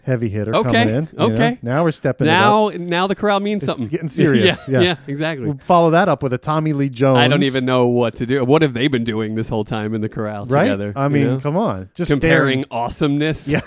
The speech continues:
Speaker 1: <laughs> and staring at each other.
Speaker 2: <laughs> Yeah, maybe.
Speaker 1: Just like, you know,
Speaker 2: Yeah,
Speaker 1: yeah.
Speaker 2: when you're done with awesomeness, what do you have left?
Speaker 1: Nothing.
Speaker 2: Yeah.
Speaker 1: That's right.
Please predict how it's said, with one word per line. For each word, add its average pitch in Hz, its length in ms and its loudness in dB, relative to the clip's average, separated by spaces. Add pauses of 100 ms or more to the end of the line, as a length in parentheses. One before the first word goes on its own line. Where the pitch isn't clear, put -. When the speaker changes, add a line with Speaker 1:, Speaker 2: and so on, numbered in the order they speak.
(100)
Speaker 1:
<laughs> - 140 -20
and 175 140 -10
staring 143 500 -2
at 110 80 -2
each 104 180 -6
other. 104 160 -2
Speaker 2:
<laughs> - 40 -14
Yeah, 220 60 6
maybe. 170 420 4
Speaker 1:
Just - 20 -4
like, 104 220 -10
you 120 60 -6
know, 101 160 -8
Speaker 2:
Yeah, 110 80 -2
Speaker 1:
yeah. - 80 4
Speaker 2:
when 151 180 2
you're 147 120 2
done 151 260 0
with 143 160 2
awesomeness, 131 580 -2
what 127 160 -2
do 131 60 -4
you 123 100 0
have 120 180 -2
left? 117 220 -8
Speaker 1:
Nothing. 107 360 -6
Speaker 2:
Yeah. 110 160 -6
Speaker 1:
That's 98 140 -14
right. 101 100 -18